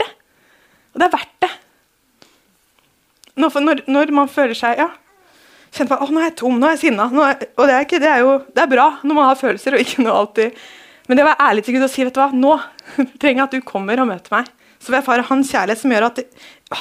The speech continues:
min kjærlighet for mennesker rundt meg bare øker og øker og øker. Velsign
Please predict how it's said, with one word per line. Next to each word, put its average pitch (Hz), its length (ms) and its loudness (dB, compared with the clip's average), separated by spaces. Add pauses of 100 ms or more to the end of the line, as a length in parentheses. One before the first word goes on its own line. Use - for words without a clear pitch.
min 320 180 4
kjærlighet 247 460 0
for 302 100 0
mennesker 247 400 -2
rundt 180 220 -6
meg 277 180 0
bare 214 220 0 (180)
øker 277 400 0
og 247 140 2
øker 247 240 -6
og 214 80 -2
øker. - 300 -14 (1600)
Velsign 302 560 2